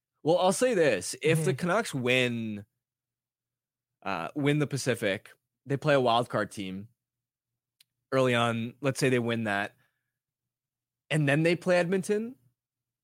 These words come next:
Speaker 1: that's a favorable situation because chances are Edmonton will face what, a, a team like Vegas, and if
Speaker 2: Yeah.
Speaker 1: Vegas is healthy again,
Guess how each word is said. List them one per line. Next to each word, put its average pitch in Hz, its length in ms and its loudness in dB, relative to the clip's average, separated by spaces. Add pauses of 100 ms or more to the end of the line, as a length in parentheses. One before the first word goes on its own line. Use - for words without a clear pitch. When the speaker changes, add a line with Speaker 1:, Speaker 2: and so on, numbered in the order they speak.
(140)
Speaker 1:
that's 143 420 0 (760)
a 139 60 -2
favorable 160 500 2
situation 143 540 -2
because 123 180 -2
chances 151 420 -2
are 123 280 4
Edmonton 131 680 -2 (100)
will 123 280 0
face 120 300 -2
what, 113 220 -4
a, 110 60 -10 (300)
a 120 40 -6
team 143 180 -4
like 113 160 -4
Vegas, 117 460 -2
and 139 160 -4
if 135 60 2
Speaker 2:
Yeah. 135 140 0
Speaker 1:
Vegas 151 360 0
is 143 80 -4
healthy 143 360 2
again, 110 360 2